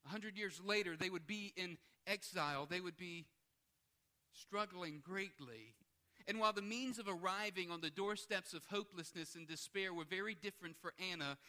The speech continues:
and the people of God, the difficulty and pain of their situation was very, very similar. You see, the dangerous temptation,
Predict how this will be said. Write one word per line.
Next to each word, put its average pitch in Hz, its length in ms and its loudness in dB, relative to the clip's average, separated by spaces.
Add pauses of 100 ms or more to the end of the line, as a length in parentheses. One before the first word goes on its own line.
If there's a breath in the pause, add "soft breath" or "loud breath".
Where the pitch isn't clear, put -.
(160 loud breath)
and 170 160 -2
the 165 60 -4
people 190 400 -6
of 151 140 -6
God, 156 280 0
the 151 80 -4 (100)
difficulty 190 680 0
and 139 120 -6
pain 202 300 -4
of 160 140 -8
their 170 120 -2
situation 165 760 -6 (360 loud breath)
was 170 280 2 (240)
very, 220 540 0 (200)
very 165 520 -4 (400)
similar. 117 640 -8 (1300)
You 156 80 -10
see, 240 160 0
the 208 100 -4
dangerous 262 560 -2
temptation, 196 920 -2